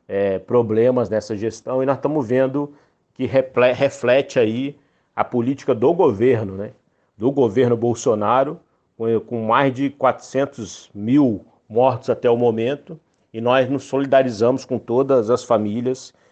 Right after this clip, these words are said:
é, que perderam entes queridos, com todo mundo que tá perdendo amigos, né? É, não é fácil a conjuntura que nós estamos vivendo.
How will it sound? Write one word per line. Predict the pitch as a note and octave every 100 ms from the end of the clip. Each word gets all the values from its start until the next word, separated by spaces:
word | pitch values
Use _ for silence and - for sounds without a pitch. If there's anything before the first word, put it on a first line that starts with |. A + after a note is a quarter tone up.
| _ _ -
é, | G#2 A2 G#2+ G#2+ G#2
que | -
perderam | - A2 B2 B2 A#2+
entes | B2 - -
queridos, | - G#2+ G#2+ D3 B2+
com | - G2+
todo | B2+ A#2+
mundo | A2 A#2+
que | A#2+
tá | -
perdendo | - G2+ G#2 G#2
amigos, | F#2 G2 B2+ D3+ D3 - G#2
né? | G#2 C#3 - _ _ _ _ -
É, | G2+ G#2+ G#2+ G2+ G2+
não | A#2+
é |
fácil | A#2+ B2 B2 B2 -
a | B2+
conjuntura | B2+ A#2 B2+ A#2+ A#2
que | B2
nós | A#2
estamos | B2+ A#2
vivendo. | A#2+ A#2 A2 G2+